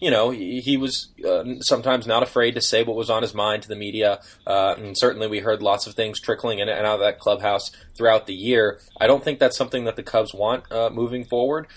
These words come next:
And i-, if, if they think that David Ross is going to be a distraction in any way, I don't think that they're gonna wanna pull the trigger. And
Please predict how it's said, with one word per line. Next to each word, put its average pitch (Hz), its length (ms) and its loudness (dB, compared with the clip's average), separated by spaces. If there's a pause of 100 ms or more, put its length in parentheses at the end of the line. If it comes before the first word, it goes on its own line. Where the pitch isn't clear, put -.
(120)
And 104 300 -14
i-, - 40 -6
if, 110 540 -4
if 110 180 -4
they 127 120 4
think 135 240 -2
that 113 160 -2
David 113 240 -2
Ross 107 300 2
is 104 80 -12
going 107 240 -2
to 101 60 -4
be 107 160 -6
a 107 40 -2
distraction 104 640 -4
in 101 100 -8
any 101 240 -6
way, 107 360 0 (240)
I 107 40 0
don't 104 160 2
think 110 140 -10
that 98 120 -12
they're 107 100 -4
gonna 107 160 0
wanna 98 180 -2
pull 101 220 -6
the 92 80 -6
trigger. 113 440 -2
And 151 40 -6